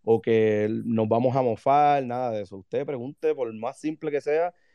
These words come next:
Si no sabemos, vamos a buscar a alguien, ¿verdad? O tomamos asignación y después le venimos con la información. Pero queremos sentirnos cómodos, que todo el mundo tenga, ¿verdad?, el mismo conocimiento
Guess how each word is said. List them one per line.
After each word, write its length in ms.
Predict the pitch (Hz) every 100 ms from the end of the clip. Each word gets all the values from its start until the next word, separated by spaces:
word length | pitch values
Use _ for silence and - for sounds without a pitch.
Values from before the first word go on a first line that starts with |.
| _
Si 180 | - 117
no 120 | 113
sabemos, 480 | 117 131 139 165 190
vamos 180 | 127 117
a 60 |
buscar 240 | 120 120 120
a 60 |
alguien, 200 | 120 123
¿verdad? 340 | 117 107 170 -
O 240 | 120 113
tomamos 360 | 113 104 110 123
asignación 540 | 123 127 117 - 151
y 60 | 170
después 260 | 123 - 117
le 80 |
venimos 380 | 117 117 127 120 - _ _
con 140 | 123
la 40 | 120
información. 680 | 117 123 120 107 170 196 196 _ _ _
Pero 480 | 127 120 117 117 117
queremos 380 | 127 135 175 156
sentirnos 560 | - 175 185 180 180 -
cómodos, 380 | 170 175 165
que 120 | 143 135
todo 100 | 139
el 60 |
mundo 200 | 147 151
tenga, 300 | 147 147 139
¿verdad?, 300 | 123 120 139
el 60 | 131
mismo 420 | 123 127 135 127 _
conocimiento 840 | - 123 117 123 139 143 - 127